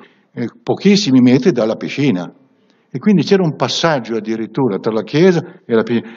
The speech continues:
E peggio ancora, o, rimaniamo, come dire,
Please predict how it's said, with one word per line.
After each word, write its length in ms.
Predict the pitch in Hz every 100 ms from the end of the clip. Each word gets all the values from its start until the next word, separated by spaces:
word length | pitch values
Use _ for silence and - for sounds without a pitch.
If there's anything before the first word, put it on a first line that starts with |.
| - _ _ _
E 180 | 165 151
peggio 360 | 226 240 160 151
ancora, 400 | 123 170 202 117
o, 240 | 107 117 120 110 - _ _ _ -
rimaniamo, 500 | 107 98 107 117 98
come 180 | 110
dire, 200 | 113 117